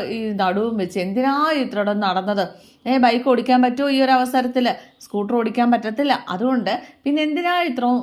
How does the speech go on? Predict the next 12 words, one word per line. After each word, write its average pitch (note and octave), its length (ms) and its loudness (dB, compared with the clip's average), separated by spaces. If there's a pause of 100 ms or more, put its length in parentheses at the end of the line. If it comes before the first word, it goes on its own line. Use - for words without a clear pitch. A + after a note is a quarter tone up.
ഏ, A3+ 80 -4 (380)
നേരം G3+ 280 0
ഇങ്ങനെ G3 220 -4
നടന്നത്? F#3+ 420 -2
ബാലേട്ടൻ C#4 500 0
അല്ലെങ്കിലും G#3+ 420 -4
ബാലേട്ടൻ്റെ A#3+ 540 0 (360)
ആരോഗ്യം B3+ 480 2
നോക്കത്തില്ല G3+ 460 -2 (140)
എന്നൊക്കെ F#3 280 -4
പറഞ്ഞുകൊണ്ട്, F3 520 -4 (300)
"ഹും, A#3 200 -2